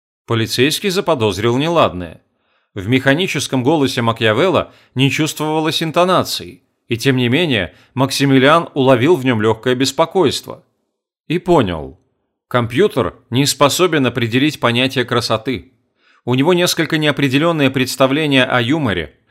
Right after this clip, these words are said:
Он почти ничего не смыслит в механизмах парадоксов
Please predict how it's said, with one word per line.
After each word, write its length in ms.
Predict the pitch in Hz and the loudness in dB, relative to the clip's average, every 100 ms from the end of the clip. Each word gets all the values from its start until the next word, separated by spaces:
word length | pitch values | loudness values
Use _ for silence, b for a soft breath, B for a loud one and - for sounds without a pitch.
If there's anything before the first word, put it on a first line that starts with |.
| b b | b b
Он 200 | 123 131 | 0 2
почти 380 | 143 135 - 160 | 2 0 -4 -4
ничего 380 | 160 - 170 | -2 0 0
не 120 | 175 160 | 0 0
смыслит 440 | - 175 - 127 | -2 -2 0 -2
в 80 | 101 | 0
механизмах 680 | 127 123 139 151 123 127 117 | -2 0 -2 -2 -2 -2 0
парадоксов 680 | 123 117 170 175 - 85 | 2 4 2 0 -4 -8